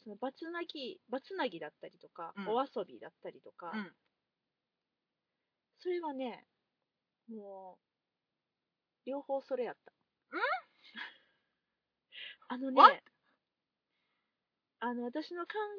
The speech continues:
Speaker 1: えてた、
Speaker 2: うん。
Speaker 1: バツナギや、
Speaker 2: うん。
Speaker 1: お遊び
Speaker 2: うん。
Speaker 1: ではなく、でも、それで違ったってわけじゃなく、バツナギでもあり、お遊びでもあったけど、でもその遊び方がもう想像の範疇を超えてた。
Speaker 2: あー、なるほど。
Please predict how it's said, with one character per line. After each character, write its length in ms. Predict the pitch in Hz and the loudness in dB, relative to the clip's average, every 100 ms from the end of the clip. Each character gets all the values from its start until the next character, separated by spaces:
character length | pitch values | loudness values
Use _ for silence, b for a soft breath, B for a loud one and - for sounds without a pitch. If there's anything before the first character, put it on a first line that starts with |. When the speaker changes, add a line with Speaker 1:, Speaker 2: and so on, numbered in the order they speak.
| 392 | -2
Speaker 1:
え 40 | 381 | 0
て 120 | 359 | -2
た、 320 | - 269 233 226 | 2 4 4 2
Speaker 2:
う 40 | |
ん。 200 | 214 156 _ _ _ _ _ _ _ _ _ _ _ _ _ - | -2 -4 _ _ _ _ _ _ _ _ _ _ _ _ _ -2
Speaker 1:
バ 140 | 247 | -2
ツ 160 | - 285 | -2 -4
ナ 180 | 285 254 | -2 -2
ギ 200 | 185 180 | -2 -6
や、 320 | 180 170 - | -4 -6 -8
Speaker 2:
う 80 | 175 | -12
ん。 140 | 170 147 | -14 -2
Speaker 1:
お 200 | 220 247 | 2 2
遊 240 | 277 - 220 | 2 -2 -4
び 260 | 156 - - | -4 -14 -18
Speaker 2:
う 80 | 185 | -16
ん。 200 | 180 143 _ _ _ _ _ _ _ - | -14 -16 _ _ _ _ _ _ _ -8
Speaker 1:
で 120 | 311 | -2
は 180 | 262 196 | 0 0
な 240 | 220 285 | 0 0
く、 200 | - 269 | -2 -4
で 80 | 254 | -4
も、 140 | 294 - _ _ - | -4 -6 _ _ 6
そ 80 | |
れ 180 | 494 453 | 8 8
で 0 | |
違 40 | 370 - 554 480 | 6 0 2 2
っ 20 | - - | 2 0
た 80 | |
っ 40 | 302 | 0
て 120 | 311 | 2
わ 60 | 359 | 0
け 80 | |
じ 60 | 269 | 0
ゃ 60 | 254 | -4
な 120 | 262 | -4
く、 160 | 277 254 | -4 -2
バ 140 | - | -2
ツ 120 | - | -2
ナ 100 | 453 415 | -4 -2
ギ 80 | 381 | -4
で 80 | |
も 400 | 370 403 349 240 | -4 -4 -2 -2
あ 100 | - | -2
り、 240 | 427 392 320 | 0 2 2
お 100 | - | 0
遊 160 | 427 453 | 2 2
び 80 | 349 | 2
で 80 | 285 | 2
も 120 | 233 | 0
あ 40 | |
っ 60 | 226 | -2
た 180 | - 349 | -4 -4
け 100 | 302 | -2
ど、 100 | 302 | -2
で 80 | |
も 100 | 349 | -2
そ 140 | 302 392 | -2 -4
の 140 | 349 277 | -4 -4
遊 60 | 247 | -6
び 100 | 247 | -6
方 220 | 247 262 | 0 0
が 100 | 339 | 0
も 100 | 220 | -2
う 20 | |
想 240 | - 381 392 | 0 2 4
像 160 | 381 | 2
の 120 | 349 | 0
範 140 | 359 294 | 0 -2
疇 120 | - | -2
を 40 | - | 0
超 100 | 269 | 2
え 60 | |
て 80 | 269 | 2
た。 120 | - - - | -4 -4 4
Speaker 2:
あ 240 | - 320 | 8 8
ー、 20 | |
な 100 | 302 | 8
る 80 | 269 | 4
ほ 60 | 202 | 2
ど。 180 | 160 | -2